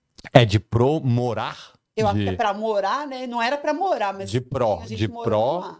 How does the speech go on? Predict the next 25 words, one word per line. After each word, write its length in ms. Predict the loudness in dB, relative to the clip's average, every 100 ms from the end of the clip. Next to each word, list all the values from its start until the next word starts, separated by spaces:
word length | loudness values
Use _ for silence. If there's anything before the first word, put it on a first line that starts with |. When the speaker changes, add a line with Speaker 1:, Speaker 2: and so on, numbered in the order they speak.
| _ -2
Speaker 1:
Ah, 220 | 0 0
pode 220 | 0 -4
crer. 220 | -4 -4
Speaker 2:
<laughs> 1600 | -6 -12 -16 _ -10 -10 -2 0 0 -4 -10 -12 -12 -12 -14 _ 6
Aí, 760 | 8 8 4 0 -2 -4 -10 -18 _ _ _ _ _ _ _ _ _ _
o 40 | _
que 120 | 8
que 40 | 8
acontecia? 760 | 6 0 0 0 -2 -4 -6 -10 _ _ _ _ _
A 120 | 6
minha 280 | 6 2 2
rua 520 | 0 -2 0 -2 -4 -14 _ _
era 260 | 2 4 2
a 180 | 2 2
última 460 | 2 -2 -4 -4 -4
rua 280 | -2 -2
da 120 | -2 -4
Coab. 720 | -2 -2 -2 -4 -6 -12 -16 _ _ _ -2
A 120 | 0
minha, 360 | 2 0 -2
tipo 260 | -4 -6 -4
assim, 240 | -2 -2 -2
a 40 |
minha 160 | -2 -2
rua, 380 | 0 0 -2